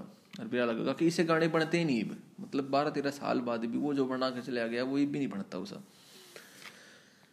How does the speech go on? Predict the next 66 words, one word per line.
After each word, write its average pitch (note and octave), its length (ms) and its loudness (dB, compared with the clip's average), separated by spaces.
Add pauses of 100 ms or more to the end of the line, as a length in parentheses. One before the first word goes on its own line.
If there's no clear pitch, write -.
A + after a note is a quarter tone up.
(260)
बाकी F3+ 320 4
ब-, E3+ 360 4
थोड़ी F3+ 200 10
सी D#3 160 4
एंड D3 140 6
में C#3+ 200 2 (720)
प्रॉब्लम C#3+ 340 6
की C#3+ 360 6
और C3 100 6
वे, C3+ 160 4
थोड़ा C3 280 0
वे C3 180 4
फॉरवर्ड B2 380 2
की C3+ 120 -2
बात A#2+ 280 -2
कर C3 200 -6
ले C#3 100 0
हैं, B2 260 -8 (580)
तो F3 60 -8
प्रॉब्लम G3+ 520 4
जो G3 160 6
है C#3+ 160 4
वो F3 140 2
सारी - 360 -2
ये F3 180 2
है - 140 -4
कि - 120 -6
यार, - 180 -2 (340)
ये D#3+ 120 2
गाने E3+ 240 2
तो E3+ 100 2
बनाओ C3+ 300 -2
हैं, D3+ 160 -10
पर E3 120 -2
वो E3 160 2
ये D#3 100 4
है C3+ 180 -6
कि - 140 -4
इसमें E3 680 -4
या D3+ 80 -4
तो D3+ 140 -2
जो D3+ 120 0
वेस्ट D3+ 260 0
में D3 100 -2
गाने C#3+ 220 0
बने C#3+ 180 0
हैं, C#3 240 -2
या C3 80 0
बॉम्बे C#3 360 -2
में C3 100 -2
बने C3+ 140 0
हैं, B2+ 120 -8
या B2 60 -4
पंजाब B2+ 380 -2
में B2+ 180 -4
बने C3+ 180 -4
हैं, B2+ 140 -8
तो - 80 -4
हरियाणा B2+ 380 -2
में F#3 140 2
अलग F3 320 0
ही F3+ 80 6
डिस्टिंक्ट D#3 480 -2
फ्लेवर A2+ 340 -2
है - 60 -6
फिर - 200 -10